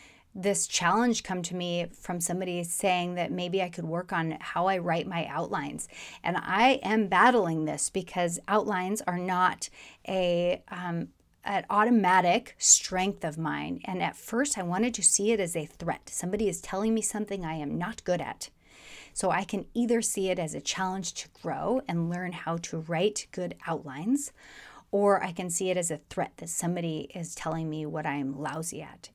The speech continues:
And my identity is going back and forth at times between, "I'm stupid, I'm dumb, I can't do this," and, "No, the Lord has ch-, has given me the ability to learn something new. I can overcome this,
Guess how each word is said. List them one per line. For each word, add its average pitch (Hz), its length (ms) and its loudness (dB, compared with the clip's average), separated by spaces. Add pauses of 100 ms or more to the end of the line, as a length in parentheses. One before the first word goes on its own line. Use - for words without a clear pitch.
(160)
And 151 400 -4 (460)
my 190 240 6
identity 196 720 2
is 180 160 -4
going 175 300 0
back 175 240 0
and 180 140 -6
forth 254 320 0
at - 100 -6
times 226 360 0
between, 180 480 -4 (360)
"I'm 170 200 -2
stupid, 202 420 0
I'm 165 180 2
dumb, 190 280 2
I 151 80 0
can't - 320 -8
do 185 160 0
this," 269 400 2
and, 247 180 4
"No, 226 440 4
the 220 80 0
Lord 208 280 4
has 220 220 -2
ch-, - 220 -6 (100)
has 254 340 4
given 226 260 4
me 185 100 0
the 175 140 0
ability 180 420 0
to 180 180 -4
learn 190 280 0
something 214 400 0
new. 175 300 -2
I 190 100 -2
can 247 200 0
overcome 175 460 -2
this, 202 340 -2